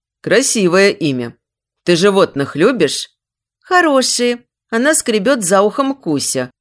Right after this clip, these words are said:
и тот щурится, правда, не спуская взгляда с Одинцова.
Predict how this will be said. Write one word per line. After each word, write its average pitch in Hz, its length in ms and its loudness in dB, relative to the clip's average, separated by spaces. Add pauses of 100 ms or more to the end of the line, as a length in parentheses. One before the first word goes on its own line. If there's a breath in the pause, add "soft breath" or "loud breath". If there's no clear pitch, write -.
(120)
и 269 120 -2
тот 381 280 -2
щурится, 165 880 -2 (220)
правда, 311 340 0
не 311 160 0
спуская 233 540 0
взгляда 175 420 0
с 185 120 -2
Одинцова. 175 840 -4